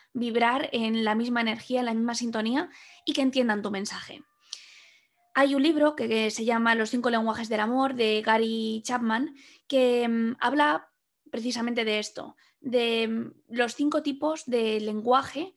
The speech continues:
o formas de amor que tenemos. En este podcast te voy a explicar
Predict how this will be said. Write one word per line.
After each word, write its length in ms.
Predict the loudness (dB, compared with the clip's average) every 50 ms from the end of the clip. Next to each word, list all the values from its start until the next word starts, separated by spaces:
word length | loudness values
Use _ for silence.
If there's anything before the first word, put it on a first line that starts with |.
| _ -20 -20 -16 _
o 120 | -8 -8 -6
formas 640 | -2 0 0 2 2 2 0 0 0 -2 -4 -4
de 500 | -4 -2 0 0 0 0 -2 -4 -6 -8 -6
amor 400 | -4 -2 -2 -2 -4 -6 -10 -18 _ _ _ _ _ -10
que 140 | -6 -6 -6
tenemos. 540 | -6 -8 -10 -10 -10 -12 -14 -16 -20 _ _ _ _ -20 -20 -20 -20 -20 -20 _ _ _ _ _ _ -2
En 140 | 2 2
este 340 | 2 2 2 2 2 2 2
podcast 380 | 2 0 -4 -2 -2 -4 -4 -2
te 60 | -2
voy 80 | -2 -2
a 40 |
explicar 640 | -2 -4 -8 -4 -2 0 0 0 0 -2 -4 -8 -12